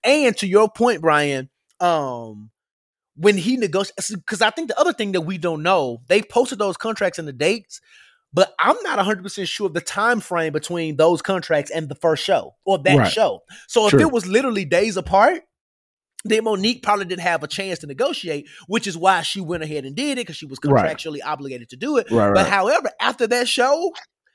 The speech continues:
Speaker 1: y'all need to be having conversations. Because the
Speaker 2: Mm-hmm.
Speaker 1: other thing D L tried to say was, "Don't it say D L and Monique?" I said, but at the same time, and I made, I made the reference to On the Run again.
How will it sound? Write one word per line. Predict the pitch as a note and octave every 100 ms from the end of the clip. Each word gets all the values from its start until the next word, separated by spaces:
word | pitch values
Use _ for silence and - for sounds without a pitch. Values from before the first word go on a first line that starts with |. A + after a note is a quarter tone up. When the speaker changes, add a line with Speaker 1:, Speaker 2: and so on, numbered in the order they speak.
| _ _ -
Speaker 1:
y'all | E4 C#4+
need | G#3+
to |
be | G3
having | F3+ D#3+
conversations. | D#3 D3 C#3+ G#2+ - - - - G3
Because | F#3 E3
the |
Speaker 2:
Mm-hmm. | F#3
Speaker 1:
other | F#4
thing | B3+ A#3 F#3+
D | G#3 G3+
L | F#3
tried | F3 D#3
to |
say | - E3+
was, | D#3 D3 C#3 _ _ B2
"Don't | F3 A#3+ A3
it |
say | - A3 F#3+ E3
D | B2+ G3 G3 G3
L | F#3 D#3+
and | F3
Monique?" | G3 G3 G3 A3+ - - -
I | G3
said, | - G3 D3+
but | G3 B3 G#3+
at | F#3+
the |
same | - G3+ G3+
time, | F#3 -
and | F3+ E3+
I |
made, | E3 D#3+ D3
I | B2+
made | C3 C3+
the |
reference | C#3 D#3
to |
On | D3+ E3
the |
Run | F#3 A#3 C#4+
again. | C#3 B2 G2